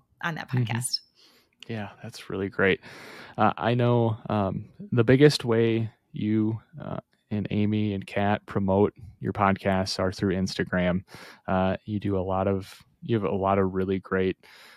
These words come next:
Speaker 2: um, images and, and things like that. Do you, do you build everything in-house yourself? Um, how's that work?
Speaker 1: Mm-hmm. So Amy is a mastermind when it comes to design.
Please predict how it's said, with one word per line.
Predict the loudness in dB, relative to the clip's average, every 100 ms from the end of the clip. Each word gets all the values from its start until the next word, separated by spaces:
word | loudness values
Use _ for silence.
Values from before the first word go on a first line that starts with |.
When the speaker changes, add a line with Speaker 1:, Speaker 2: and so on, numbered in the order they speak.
| _ -4
Speaker 2:
um, | -2 -2 -4 -12 _ _ _ _ _ _ _ _ -16 -12 -12 _ _ _ _ _ _ _ -2
images | 4 6 10 12 12 8
and, | 2
and | 0 2
things | 2 4
like | 4 4 4
that. | 4 4 2
Do | 4
you, | 8 8 6
do | 2
you |
build | 4 4 4
everything | 4 2 2 2 -2 -8 _ _
in-house | -10 -6 -4 -4 -4
yourself? | -4 4 4 4 0 -4
Um, | -2 -2 -4 -12 -18 _ _ _
how's | -10 -6
that | -4
work? | -4 -8 -12 _ _ -20 -20 -16 -10
Speaker 1:
Mm-hmm. | -8 -6 -6 -6
So | -6
Amy | -4 -4 -2
is | -2 -2 -6
a | -4 -2 -2 -2
mastermind | -2 -4 -4 -4 -2
when | -4
it | -4
comes | -6 -6
to | -6
design. | -4 -2 -2 -2 -6